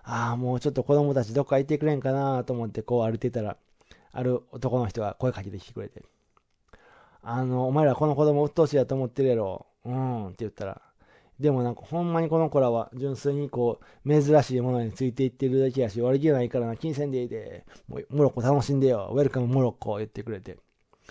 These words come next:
「あー、なるほどね」つって。そんな感じで、その日は過ぎたのかな？いや、違うわ。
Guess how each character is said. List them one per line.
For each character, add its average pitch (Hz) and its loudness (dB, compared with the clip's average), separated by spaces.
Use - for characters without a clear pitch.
「あ 143 4
ー、 - -4
な 127 -2
る 135 0
ほ 127 -2
ど 127 -4
ね」 117 -6
つ - -20
っ - -20
て。 - -18
そ 147 -4
ん 139 0
な 131 -2
感 120 -6
じ 110 -8
で、 104 -10
そ - -6
の 123 -2
日 95 -6
は 107 -6
過 135 -8
ぎ 139 -8
た 135 -2
の 104 -6
か 104 -12
な？ 147 -10
い - -8
や、 131 2
違 131 -6
う 110 -2
わ。 - -12